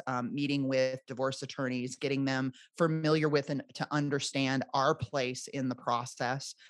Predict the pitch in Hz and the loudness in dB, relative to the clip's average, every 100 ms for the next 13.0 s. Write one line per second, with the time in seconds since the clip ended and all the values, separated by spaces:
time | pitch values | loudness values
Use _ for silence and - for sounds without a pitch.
0 | - - - 131 127 123 123 - 151 147 | -20 -8 0 2 4 2 0 0 0 2
1 | 147 147 147 143 139 _ _ _ _ 156 | 4 4 2 0 -6 _ _ _ _ -2
2 | 196 185 185 180 180 - - _ - 160 | 4 6 6 4 2 -2 -10 _ -2 2
3 | 151 139 151 170 185 - _ - 185 165 | 2 0 -2 2 0 -2 _ -4 0 2
4 | 147 147 160 160 - 156 147 147 139 135 | 0 -2 -6 -8 -4 -2 0 -2 -2 -2
5 | 139 156 196 208 196 143 147 147 - 147 | -2 0 0 0 -2 -2 0 2 0 -2
6 | 147 143 143 160 147 - 156 143 147 143 | 0 -2 0 -4 -4 -2 -4 -2 -2 0
7 | 143 147 135 139 131 - 127 135 143 - | 0 -2 0 0 0 -2 -2 -2 -4 -8
8 | - 156 156 190 190 165 143 139 - - | 2 4 4 2 0 0 0 0 -4 -20
9 | - _ 165 151 165 151 160 165 - - | -20 _ -2 0 0 2 2 2 -2 0
10 | 156 151 151 151 143 143 - 143 143 139 | 2 2 2 0 0 -2 -2 -2 -2 -4
11 | 151 139 143 147 - 139 139 143 139 143 | -4 0 0 0 -2 -4 -2 0 0 -2
12 | - 143 147 139 139 139 135 131 131 127 | -4 -4 -2 0 0 0 0 0 -2 -4